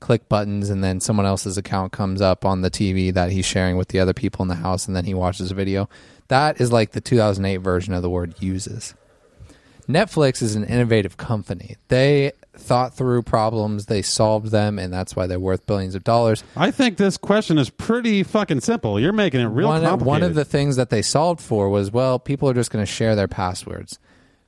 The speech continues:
Speaker 1: and share accounts. So why don't we just make this part of our platform? So if someone wants to use their account on multiple machines, if someone wants to let other people use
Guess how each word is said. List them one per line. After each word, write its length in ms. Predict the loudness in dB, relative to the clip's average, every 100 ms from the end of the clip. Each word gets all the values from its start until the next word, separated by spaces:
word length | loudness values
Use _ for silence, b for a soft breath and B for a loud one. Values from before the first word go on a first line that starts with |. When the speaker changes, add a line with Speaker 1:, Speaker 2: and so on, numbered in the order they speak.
| b b _ _ _ _ _ _
Speaker 1:
and 280 | 0 0 0
share 280 | -2 0 0
accounts. 420 | 0 0 0 -2
So 140 | -2
why 180 | 2 2
don't 120 | 2
we 100 | 2
just 180 | 0 0
make 220 | 0 0
this 140 | 0 -4
part 280 | -2 0 2
of 80 |
our 120 | 2 -2
platform? 640 | -4 -4 -4 -10 -14 -8
So 120 | -4
if 80 | -2
someone 260 | 0 2
wants 180 | 2 0
to 100 | -2
use 720 | -4 2 4 6 4 4 0
their 260 | -2 2 2
account 360 | 0 -4 -4
on 120 | -4 -4
multiple 360 | -6 -6 -8 -6
machines, 520 | -8 -4 0 2 2
if 140 | -2
someone 280 | 0 2 4
wants 160 | 2 0
to 60 |
let 280 | -2 -2 -2 -2
other 220 | 0 0
people 320 | 0 -6 -6
use 720 | -2 2 4 4 4 2 -2